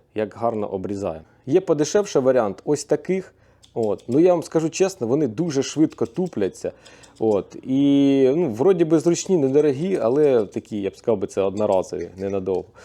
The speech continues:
І буває, що вони вже потім погано, погано ріжуть. О, бачите? Те, що я й казав.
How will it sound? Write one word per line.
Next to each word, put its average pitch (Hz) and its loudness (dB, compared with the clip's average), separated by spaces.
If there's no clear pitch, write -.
І 117 -6
буває, 131 2
що - -4
вони 127 2
вже 110 -4
потім 151 -2
погано, 127 -2
погано 120 0
ріжуть. 90 -10
О, 98 -6
бачите? 110 -4
Те, 113 -6
що - -10
я 95 -2
й 90 -4
казав. 82 -10